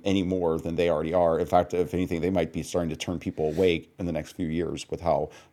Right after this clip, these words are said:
uh, how dense the, uh, attendance is. But if you're watching this podcast because you're into game design,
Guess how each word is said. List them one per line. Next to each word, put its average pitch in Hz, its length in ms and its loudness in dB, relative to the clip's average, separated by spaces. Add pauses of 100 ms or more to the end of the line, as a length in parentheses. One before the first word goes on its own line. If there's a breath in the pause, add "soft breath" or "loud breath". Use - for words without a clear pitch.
(120)
uh, - 340 -4
how 67 300 0 (600)
dense - 500 0 (540 soft breath)
the, 80 380 -6
uh, 76 240 0
attendance 85 500 -4
is. 73 260 -4 (140)
But 82 300 2 (560 soft breath)
if - 160 -6
you're 101 400 4
watching 87 340 2
this 85 140 -4
podcast 80 500 0
because 85 340 -2
you're 82 120 -2
into 78 440 -6 (160)
game 82 220 -4
design, 73 560 -4